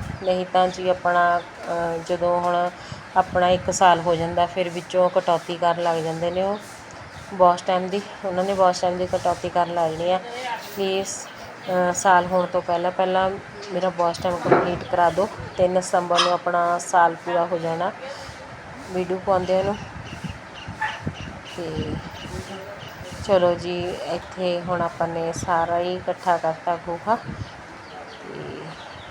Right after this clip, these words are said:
ਲਓ ਜੀ, ਆਪਾਂ ਨੇ ਧਾਰਾਂ ਵਗੈਰਾ ਚੋਤੀਆਂ ਤੇ ਦੁੱਧ ਵੀ ਪਾਤਾ, ਤੇ ਗੋਹਾ ਮੈਂ ਇਕੱਠਾ ਕਰਕੇ ਰੱਖਤਾ, ਅਹ, ਆ ਕੇ ਸੁੰਬਰ ਦੇ, ਕਿਉਂਕਿ ਜਸਕਰਨ ਨੂੰ ਉੱਠ, ਉਹ ਨਹੀਂ ਉੱਠ ਖੜੇ, ਉਹ ਚਾਹ ਮੰਗਦੇ ਨੇ, ਉਹਨਾਂ ਨੂੰ ਚਾਹ ਦਿੰਦੇ ਆ ਜਾ ਕੇ। ਤੇ ਸਵੇਰ ਦੇ ਚਾਰ ਵਜੇ ਦੇ ਉੱਠੇ ਹੋਏ, ਦੇਖ ਲਓ ਜੀ,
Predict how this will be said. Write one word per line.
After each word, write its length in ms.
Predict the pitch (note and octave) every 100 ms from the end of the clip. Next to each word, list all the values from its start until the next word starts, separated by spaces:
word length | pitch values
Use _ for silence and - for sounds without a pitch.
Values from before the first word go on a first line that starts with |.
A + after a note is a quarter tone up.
| - - - - - - - A3
ਲਓ 200 | A3+ A3
ਜੀ, 160 | G3+
ਆਪਾਂ 260 | G#3+ G#3 G#3+
ਨੇ 300 | G#3+ G#3+ G#3 A3
ਧਾਰਾਂ 200 | A3 G#3+
ਵਗੈਰਾ 280 | F#3+ G3 G3
ਚੋਤੀਆਂ 400 | - F3+ F#3+ G3+
ਤੇ 120 | G#3
ਦੁੱਧ 260 | F3+ D#3 F3
ਵੀ 160 | G#3+
ਪਾਤਾ, 420 | G#3+ G3+ G3 G#3+ - - - - - - -
ਤੇ 180 | F#3+ F3+
ਗੋਹਾ 220 | F#3 F#3+
ਮੈਂ 180 | F#3+ F#3+
ਇਕੱਠਾ 240 | F#3 F#3
ਕਰਕੇ 280 | F#3 F#3 F#3+
ਰੱਖਤਾ, 360 | F#3+ - G#3
ਅਹ, 840 | G#3+ - - - - - F#3 F3+ F#3
ਆ 80 |
ਕੇ 320 | F3+ - F#3 F3+
ਸੁੰਬਰ 340 | F3+ D#3+ F3
ਦੇ, 180 | F3+ G3+
ਕਿਉਂਕਿ 400 | G3 F#3 F#3+ F#3+
ਜਸਕਰਨ 340 | F3+ - F3+ F#3
ਨੂੰ 120 | F#3+
ਉੱਠ, 120 | F#3+ - -
ਉਹ 120 | F#3 G3
ਨਹੀਂ 100 | F#3+
ਉੱਠ 180 | - F3
ਖੜੇ, 180 | F3+
ਉਹ 40 | G3+
ਚਾਹ 260 | - D#3+
ਮੰਗਦੇ 360 | F3 F#3+ F#3 F#3+
ਨੇ, 80 | F#3+
ਉਹਨਾਂ 140 | G3
ਨੂੰ 100 | G3+
ਚਾਹ 240 | G3 D#3+ E3
ਦਿੰਦੇ 280 | F#3 F#3+
ਆ 40 | G3
ਜਾ 140 | F#3+
ਕੇ। 200 | - A3 - - - - - - - -
ਤੇ 380 | F3+ F3 E3+ E3 D#3 - - - - - - - - -
ਸਵੇਰ 220 | G#3 G#3
ਦੇ 80 | A3
ਚਾਰ 220 | G#3 F#3+
ਵਜੇ 220 | F#3+ F#3+
ਦੇ 80 | F#3
ਉੱਠੇ 200 | - F#3+
ਹੋਏ, 140 | F#3
ਦੇਖ 200 | F3 D#3
ਲਓ 120 | E3
ਜੀ, 140 | E3